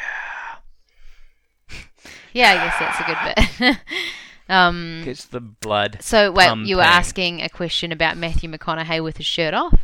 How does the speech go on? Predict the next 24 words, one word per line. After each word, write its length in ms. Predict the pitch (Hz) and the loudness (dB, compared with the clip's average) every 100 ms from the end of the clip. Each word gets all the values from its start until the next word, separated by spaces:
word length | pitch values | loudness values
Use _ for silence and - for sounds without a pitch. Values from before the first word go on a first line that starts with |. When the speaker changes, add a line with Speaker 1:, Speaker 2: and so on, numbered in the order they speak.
| - | 4
Speaker 2:
Yeah, 240 | 117 113 | -4 -4
did, 240 | 95 107 107 | -4 -6 -4
uh, 340 | 104 104 104 104 | -2 -2 -4 -4
that 180 | 110 - - 117 113 - | -8 -10 -18 -14 -12 -8
raise 560 | 113 107 113 107 101 - | -6 -6 -8 -12 -16 -14
the 240 | 110 104 | -10 -8
old, 420 | 104 104 104 104 104 | -6 -8 -12 -14 -10
uh, 260 | 101 101 - | -8 -8 -10
body 320 | 113 107 110 | -12 -12 -12
temperature? 720 | - 123 - 131 - - - - | -12 -14 -14 -20 -16 -12 -12 -10
Speaker 1:
<laughs> 100 | - | -2
Speaker 2:
Heart 1400 | - - 359 415 330 285 - - - 605 - 120 117 - | 0 4 6 8 8 6 0 -8 -4 0 0 0 -2 -8
to 60 | |
beat? 360 | 117 139 202 - - _ _ _ _ _ - | -14 -14 -14 -20 -20 _ _ _ _ _ 2
Speaker 1:
If 140 | - | 6
you're 100 | - | 8
asking, 500 | 160 190 - 190 175 | 8 6 4 -6 -4
did 180 | 180 175 | 2 4
I 100 | 170 | 6
find 320 | - 165 165 | 4 2 0
Matthew 260 | 160 160 165 | -4 -6 -10
McConaughey 440 | 156 156 156 156 156 | -10 -8 -8 -8 -8
attractive? 520 | - 160 170 226 254 - | -8 -10 -10 -14 -14 -16
Speaker 2:
Yeah. 280 | 117 175 | -14 -14